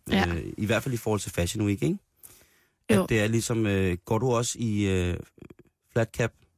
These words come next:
Speaker 2: øh, eller hvad det hedder, ikke? Med, med overskæg, og har du en en lidt forvasket gammel Ramones relic-trøje på, med, øh, og så nogle tatoveringer, nogle klat-tatoveringer og nogle stramme bukser og sådan nogle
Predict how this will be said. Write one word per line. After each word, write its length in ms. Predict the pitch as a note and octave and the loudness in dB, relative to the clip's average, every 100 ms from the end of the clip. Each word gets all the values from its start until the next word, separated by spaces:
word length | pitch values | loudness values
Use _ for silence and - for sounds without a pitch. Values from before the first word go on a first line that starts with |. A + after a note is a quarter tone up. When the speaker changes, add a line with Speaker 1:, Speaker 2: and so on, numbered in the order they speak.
| - | -6
Speaker 2:
øh, 80 | G2 G2 F#2 F2+ | 0 2 4 2
eller 140 | F2+ F2+ - F#2 | 0 -4 -6 -2
hvad 120 | F#2 | 0
det 80 | G2 | 0
hedder, 180 | G#2 G#2 | -2 -2
ikke? 160 | A#2 - | -4 0
Med, 300 | G2 F#2+ F2+ | 2 2 2
med 140 | F#2+ | 2
overskæg, 540 | E2+ F#2 A2 G2+ E2 - | 2 0 0 -2 -2 -4
og 180 | D2+ F#2 | -2 0
har 140 | F#2 | 0
du 160 | G2 F#2+ | 0 0
en 280 | F#2 F2+ F2 - - - _ - | 0 -2 -6 -12 -20 -20 _ 0
en 60 | |
lidt 220 | G#2 - | 0 0
forvasket 420 | - G2 G2 - G#2 | -2 0 0 -2 -2
gammel 280 | F2+ G#2+ G#2 | 0 2 2
Ramones 480 | G2 G2 G#2+ - | 4 2 2 -2
relic-trøje 760 | - F#2+ G2 G#2+ - - E2+ F2 | -2 0 0 -2 -6 0 0 2
på, 320 | - G2+ - | 2 0 0
med, 640 | - F#2+ F#2 F2+ F2+ E2+ E2+ | -4 0 2 2 2 2 0
øh, 40 | E2+ | -2
og 80 | F2 | -4
så 100 | G2 | -2
nogle 160 | G2 G2 | 0 0
tatoveringer, 460 | G2 - G2 - G2 | -2 -2 -2 0 0
nogle 100 | F#2 | 0
klat-tatoveringer 720 | F#2+ - G2 G2+ F#2+ F#2 E2+ | -2 -4 -4 0 0 0 0
og 60 | |
nogle 120 | F#2 | 0
stramme 260 | F2+ F2+ G2 | 0 0 0
bukser 280 | F#2 F2+ G2 | -2 -2 -6
og 60 | |
sådan 80 | |
nogle 80 | - | -4